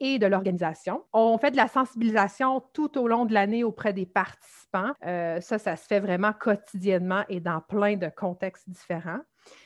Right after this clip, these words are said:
Et finalement, ben, l'implication citoyenne.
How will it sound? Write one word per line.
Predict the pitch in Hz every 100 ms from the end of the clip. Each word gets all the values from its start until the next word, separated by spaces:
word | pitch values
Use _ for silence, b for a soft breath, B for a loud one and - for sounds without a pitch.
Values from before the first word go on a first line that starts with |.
| b
Et | 233 220
finalement, | - 262 226 214 208 277
ben, | 220 202 190
l'implication | 202 214 - 214 185 240 233
citoyenne. | - - 208 196 175 202